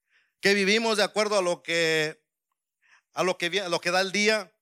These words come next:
de acuerdo a lo que ocurre solamente, de acuerdo a lo que,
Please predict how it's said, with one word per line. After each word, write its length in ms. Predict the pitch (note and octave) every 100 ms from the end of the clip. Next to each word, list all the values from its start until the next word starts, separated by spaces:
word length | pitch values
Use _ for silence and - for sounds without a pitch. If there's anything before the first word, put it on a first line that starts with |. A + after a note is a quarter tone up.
| _ _ _ _
de 100 | E3+
acuerdo 300 | E3+ G3+ F#3+
a 20 |
lo 140 | F3 E3+
que 80 |
ocurre 440 | E3+ - G3 A3+ G#3
solamente, 880 | G#3+ G3+ F#3+ G3+ G3+ G#3+ G#3+ E3+ _ _ _ _ _ _ -
de 60 |
acuerdo 320 | D#3+ G#3+ G#3 G3
a 20 |
lo 220 | F#3 F#3
que, 800 | F3+ F3+ F3 E3+ E3 D#3+ D#3+ D#3+